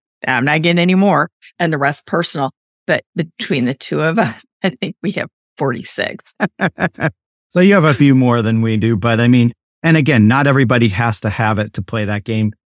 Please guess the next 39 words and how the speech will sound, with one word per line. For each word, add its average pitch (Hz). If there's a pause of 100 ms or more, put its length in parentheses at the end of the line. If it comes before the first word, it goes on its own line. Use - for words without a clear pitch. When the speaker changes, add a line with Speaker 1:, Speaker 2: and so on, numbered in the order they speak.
(120)
Speaker 2:
I 120
think 139
the, 127
the 120
way 131
that 117
we 127 (120)
look 117
at 110
it 107
is 110
that 107 (240)
the 113
more 131
flexibility 110
we 101
have, 98
the 95
more 113
different, 107 (380)
uh, 104
currencies 139
that 113
we're 110
sitting 127
on, 120 (420)
the, 107
the 110
bigger 117
the 113
balances 113
that 104
we 101
can 107
kinda 120
hold 113
or 104
earn 120
quickly 117